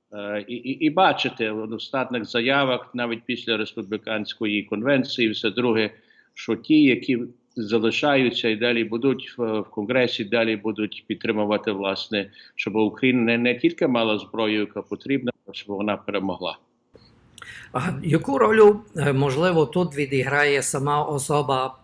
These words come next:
Speaker 2: е, пана Трамп? Е, бо вже навіть знака-, е, виходять прогнози, що цілком можливо,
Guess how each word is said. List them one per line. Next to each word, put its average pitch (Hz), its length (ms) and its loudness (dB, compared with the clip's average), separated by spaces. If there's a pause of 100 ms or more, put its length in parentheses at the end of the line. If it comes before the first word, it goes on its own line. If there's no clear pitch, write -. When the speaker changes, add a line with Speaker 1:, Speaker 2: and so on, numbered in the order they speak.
(200)
Speaker 2:
е, 127 240 -8
пана 131 260 -4
Трамп? 175 360 -2
Е, - 760 -8
бо 135 160 -2
вже 175 220 -2
навіть 156 420 0
знака-, 135 500 -6
е, 139 120 -4
виходять 139 600 -4
прогнози, 139 640 -4
що 135 380 -6 (320)
цілком 151 360 -4
можливо, 147 720 -2